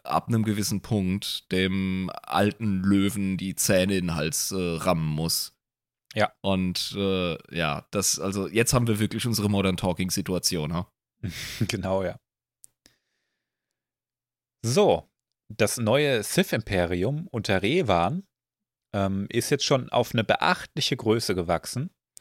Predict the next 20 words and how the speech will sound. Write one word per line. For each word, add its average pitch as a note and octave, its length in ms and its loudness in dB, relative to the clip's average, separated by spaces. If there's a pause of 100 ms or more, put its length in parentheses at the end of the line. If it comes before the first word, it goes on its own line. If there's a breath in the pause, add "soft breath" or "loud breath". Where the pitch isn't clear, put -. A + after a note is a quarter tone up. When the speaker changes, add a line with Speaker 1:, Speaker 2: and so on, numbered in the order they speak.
(260 loud breath)
Speaker 2:
Wahrscheinlich B2 460 0
hat C3+ 120 0
sich - 140 -8
der G2+ 160 2
Rest - 360 -4
des, A2 200 -2
äh, A2 140 -4
Militärs, G2+ 720 -2
äh, G#2 180 -8
der G2+ 140 -4
Republik G2 420 -2
irgendwann G2 280 -2
gedacht, F#2 280 -4
„Hä, - 220 -8
wo D#3 80 -2
sind C3 220 -2
die C3 80 -6
denn B2 180 -2
alle G2+ 340 -2 (140)
hin?“ E3 280 2